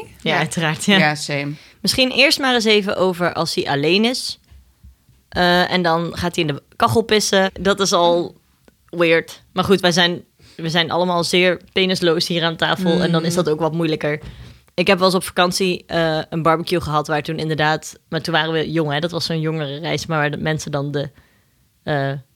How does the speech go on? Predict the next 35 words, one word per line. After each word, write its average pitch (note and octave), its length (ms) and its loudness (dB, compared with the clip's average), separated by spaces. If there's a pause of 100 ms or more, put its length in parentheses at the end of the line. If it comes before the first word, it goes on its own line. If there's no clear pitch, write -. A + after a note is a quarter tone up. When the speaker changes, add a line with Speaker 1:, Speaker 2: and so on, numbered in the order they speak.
(300)
Speaker 1:
barbecue D#3+ 580 0
gingen C#3+ 200 -4
uitplassen. - 1400 -6 (560)
Ik D3 80 -2
weet F#3 140 6
hoe F3 100 6
dit D3+ 120 4
ruikt. D3 340 0
Het - 420 -18
is - 60 -6
Speaker 3:
Ik D#3+ 60 -2
wou C#4 140 4
Speaker 1:
moeilijk. C#4+ 180 -2
Speaker 3:
net D4 100 -6
zeggen, - 320 -8
is, - 220 -6 (200)
ruikt C4 340 2
het A#3+ 120 -8
dan A#3 180 0
ook A3+ 260 -2
anders A3 600 -4
dan G#3 120 -4
wanneer G#3+ 140 4
je G#3 60 2
er - 20 2
Speaker 1:
Verschrikkelijk. G3 320 2
Speaker 3:
kraanwater F#3+ 680 -2
op C3+ 80 -6
Speaker 1:
Ja, F3 140 4
Speaker 3:
doet? D3 280 -4
Speaker 1:
echt. F3+ 280 0
Speaker 3:
Oké. F#3 160 -6
Speaker 1:
Heel - 500 -2
Speaker 2:
Ja. F#3 60 6
Speaker 1:
naar. E3 340 2